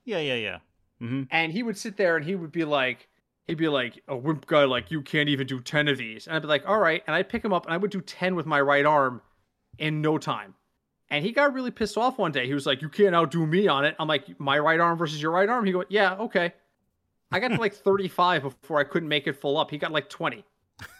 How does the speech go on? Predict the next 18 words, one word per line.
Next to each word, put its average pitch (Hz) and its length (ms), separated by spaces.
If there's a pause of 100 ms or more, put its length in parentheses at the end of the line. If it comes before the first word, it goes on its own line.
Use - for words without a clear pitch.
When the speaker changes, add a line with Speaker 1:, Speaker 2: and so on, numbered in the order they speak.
(280)
Speaker 1:
<laughs> - 300
Speaker 2:
But 170 120
he 185 80
could 233 140
also 226 240
rip 185 260
me 202 160
in 175 60
half 147 580 (120)
if 156 140
he 196 80
wanted 196 340
to. 104 260 (720)
Speaker 1:
<laughs> 151 100 (640)
Speaker 2:
Strength 208 520
is 208 160
not 208 240
stamina. 196 680